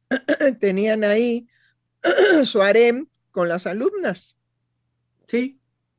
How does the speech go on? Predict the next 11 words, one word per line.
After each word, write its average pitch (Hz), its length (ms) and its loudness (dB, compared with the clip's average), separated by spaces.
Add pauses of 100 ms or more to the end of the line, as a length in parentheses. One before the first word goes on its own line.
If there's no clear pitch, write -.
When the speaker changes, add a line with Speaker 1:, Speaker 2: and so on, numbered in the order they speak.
Speaker 1:
Y 180 120 -4
también 180 400 -2
con 233 160 -6
los 180 160 -8
alumnos, 208 520 -6
porque 151 360 -8
también 170 560 -8
hay, 170 240 0
digamos, 175 600 -6
homosexualismo. 160 1000 -10 (2250)
Speaker 2:
Sí. 214 340 -8